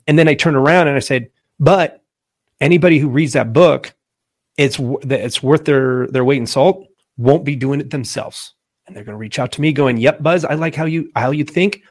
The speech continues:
Boom, boom, done, done. I just had a dentist of a six million dollar practice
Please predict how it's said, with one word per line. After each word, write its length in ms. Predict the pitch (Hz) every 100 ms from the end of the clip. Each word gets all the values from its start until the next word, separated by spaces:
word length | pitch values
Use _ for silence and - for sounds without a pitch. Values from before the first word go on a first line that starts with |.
| -
Boom, 140 | 135
boom, 180 | 131 143
done, 180 | 131 135
done. 160 | 131 117
I 60 |
just 180 | 123 131
had 120 | 139 127
a 40 |
dentist 580 | 113 139 147 165 - - - - -
of 100 | 127
a 80 | 123
six 440 | - - 180 - 131
million 600 | 135 139 160 165 151 127
dollar 320 | 135 135 120
practice 680 | - 127 120 104 - -